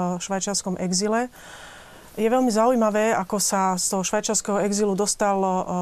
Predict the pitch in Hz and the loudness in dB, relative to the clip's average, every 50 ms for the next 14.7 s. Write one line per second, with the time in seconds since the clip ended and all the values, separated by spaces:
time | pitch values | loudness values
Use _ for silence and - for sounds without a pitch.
0 | 175 175 170 - - - - - 175 175 185 190 208 202 - - - 202 202 226 | -4 -4 -6 -10 -14 -12 -10 -6 -4 -2 0 0 0 0 -2 0 0 0 0 0
1 | 233 - - - - - - - - - - 196 185 185 185 196 196 - - 202 | -2 -4 -10 -18 -18 -18 -18 -20 -20 -14 -10 -6 -4 -2 0 0 0 0 0 0
2 | 180 - 202 180 190 190 185 175 180 - 185 185 185 185 180 175 175 - - - | 0 -2 -2 -2 0 0 0 0 -2 -2 -4 -4 -4 -4 -4 -6 -6 -8 -10 -12
3 | - - - - - - - - - 208 190 214 202 - - 208 208 202 190 185 | -16 -16 -16 -18 -18 -20 -12 -6 -2 -2 0 0 0 0 0 2 2 2 0 0
4 | 180 - 202 196 196 202 196 196 196 190 185 190 196 202 196 - 202 196 190 180 | 0 -2 -2 0 0 0 0 0 0 0 0 0 0 -2 -2 -2 -2 -2 -2 0
5 | - 208 208 202 214 196 196 190 185 196 196 190 190 196 208 220 226 233 226 - | -2 -2 -2 0 0 -2 0 0 0 0 2 2 2 2 2 2 2 0 -2 -6
6 | - - - - - 214 208 - 226 202 - 220 190 - - 220 208 202 214 220 | -14 -18 -10 -4 -2 0 0 2 0 0 -2 -2 -2 0 0 0 0 0 0 -2
7 | 202 - - - 214 208 208 202 196 196 190 185 190 190 190 190 - - 190 190 | -2 -2 -4 -4 -2 -2 -2 -2 -2 -2 -2 0 -2 -2 -2 -2 -4 -2 -2 -2
8 | 202 196 - 233 220 - 214 208 190 180 - - 214 208 220 220 220 190 190 208 | -2 -2 -2 -2 -2 0 0 -2 -2 -2 -2 -2 -2 0 0 0 0 0 0 0
9 | 214 208 208 - 190 180 - 240 240 226 208 190 - 202 185 190 180 180 180 180 | 0 0 0 0 -2 -2 0 0 2 2 2 0 0 0 0 0 0 0 0 0
10 | 185 185 196 202 202 - - - - - - - - 185 185 180 180 180 175 - | 0 0 -2 -4 -6 -10 -18 -20 -20 -20 -12 -6 -2 -2 0 0 0 0 -2 -2
11 | 180 185 175 185 190 196 - - 208 185 196 185 - - 196 202 208 208 214 214 | -4 -4 -2 -2 -2 -2 -2 -2 -2 -2 -2 -4 -4 -4 -2 -2 0 0 -2 -2
12 | - - 180 185 - - 185 190 185 190 196 202 208 202 202 170 185 214 202 202 | -4 -4 -4 -6 -4 -2 -2 0 0 0 0 0 0 0 -2 -2 -2 -2 -2 0
13 | 196 - - 202 202 202 196 196 196 180 202 202 - - 190 190 - - 208 180 | 0 -2 -2 -2 -2 -2 0 0 -2 -2 -2 -2 -4 -4 -6 -6 -6 -6 -6 -4
14 | - 214 196 - 220 202 190 180 175 175 165 175 170 | -4 -4 -2 -2 -2 0 0 0 0 0 -2 -4 -6